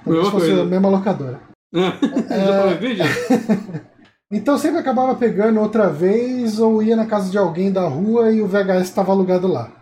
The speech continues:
Speaker 1: O oito é um que eu nunca vi, mas só conheci no boca a boca da aula depois que passou na tela quente.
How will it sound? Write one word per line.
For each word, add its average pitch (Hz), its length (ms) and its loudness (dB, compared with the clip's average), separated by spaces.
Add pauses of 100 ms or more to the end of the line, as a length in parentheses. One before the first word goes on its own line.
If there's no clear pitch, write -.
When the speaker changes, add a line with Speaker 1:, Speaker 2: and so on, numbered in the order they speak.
(200)
Speaker 1:
O 233 100 2
oito 285 220 2
é - 20 2
um 285 100 2
que 277 100 -2
eu 254 60 2
nunca 262 320 0
vi, 185 300 -2 (100)
mas 185 160 -2
só 220 120 -4
conheci 240 720 -2
no 233 400 0
boca 202 260 -2
a 180 60 0
boca 196 360 -2
da 175 120 -4
aula 214 520 -2
depois 196 460 -6
que 196 140 -14
passou 190 640 -4
na 190 120 -2
tela 196 280 -4
quente. 120 380 -14